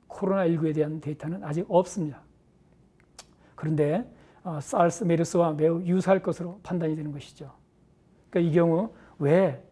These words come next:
코로나 바이러스의 경우에는 기억 T세포 혹은 기억 B세포가 이렇게 지-, 지속 기간이 짧은지, 이것도 우리가, 아, 풀어야 될 하나의 난제 중에 하나라고 할 수 있습니다.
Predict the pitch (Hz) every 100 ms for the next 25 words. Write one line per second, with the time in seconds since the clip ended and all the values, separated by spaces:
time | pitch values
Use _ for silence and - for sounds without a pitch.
0 | _ _ - 190 185 165 160 156 165 156
1 | 156 147 147 170 269 _ - 180 180 185
2 | 202 170 156 - 170 233 _ _ _ _
3 | _ - 170 165 - 185 185 - 170 175
4 | - 156 147 131 - _ _ 165 151 -
5 | - 170 - 175 190 175 196 190 190 175
6 | 139 139 131 131 _ _ _ - 151 151
7 | 147 147 147 214 - - - 151 - -
8 | 196 156 139 165 - 147 143 160 131 147
9 | 147 147 160 147 - 160 143 139 135 139
10 | 151 - 143 139